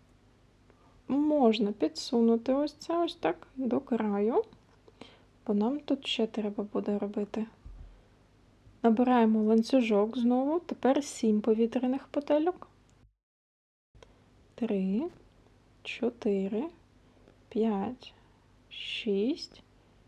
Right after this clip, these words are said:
сім. І знову приєднуємо його до цього великого отвіру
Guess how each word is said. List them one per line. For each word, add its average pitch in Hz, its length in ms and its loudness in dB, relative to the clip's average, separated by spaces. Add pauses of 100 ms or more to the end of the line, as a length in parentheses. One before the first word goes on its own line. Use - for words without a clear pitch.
(300)
сім. 196 600 -2 (2250)
І 262 140 4
знову 233 420 6
приєднуємо 254 800 0
його 220 560 2 (760)
до 254 260 4
цього 269 320 2
великого 220 760 -2
отвіру 208 420 -6